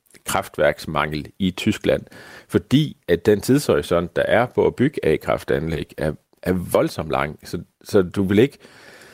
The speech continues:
m-, med, du vil ikke med, med, øh, det vil være meget, meget usandsynligt, at man ville kunne have erstattet de anlæg, som,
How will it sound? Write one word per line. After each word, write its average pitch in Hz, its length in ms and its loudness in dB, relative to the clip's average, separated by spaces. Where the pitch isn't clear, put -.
m-, 101 180 2
med, 95 400 6
du 113 60 2
vil 104 140 6
ikke 143 180 4
med, 90 440 0
med, 90 460 4
øh, 80 240 2
det - 240 -4
vil 107 80 6
være 104 180 6
meget, 127 400 2
meget 107 160 2
usandsynligt, 104 560 0
at 82 60 -8
man 85 220 0
ville 95 160 2
kunne 113 400 0
have 92 260 2
erstattet 104 720 2
de 117 280 4
anlæg, 98 500 2
som, 82 420 -2